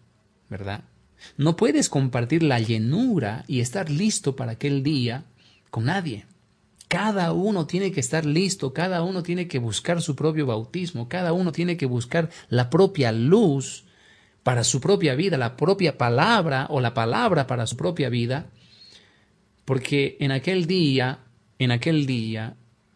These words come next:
se va a repetir lo que dice la parábola.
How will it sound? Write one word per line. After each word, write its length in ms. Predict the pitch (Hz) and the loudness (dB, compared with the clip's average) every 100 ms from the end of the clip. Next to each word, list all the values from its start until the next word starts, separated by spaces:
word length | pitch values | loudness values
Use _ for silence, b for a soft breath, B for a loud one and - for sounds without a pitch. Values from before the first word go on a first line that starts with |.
| _ _ _ | _ _ _
se 280 | - - 117 | -6 -4 -2
va 180 | 120 143 | 0 2
a 40 | |
repetir 800 | 131 123 - 104 - 127 120 120 | 2 -2 -2 -6 -4 -2 -2 -4
lo 140 | 110 | -8
que 120 | - 104 | -6 -4
dice 460 | 110 - 120 113 - | -4 -4 -4 -6 -8
la 180 | 110 98 | -8 -8
parábola. 540 | 95 101 120 90 - | -4 -2 -2 -4 -8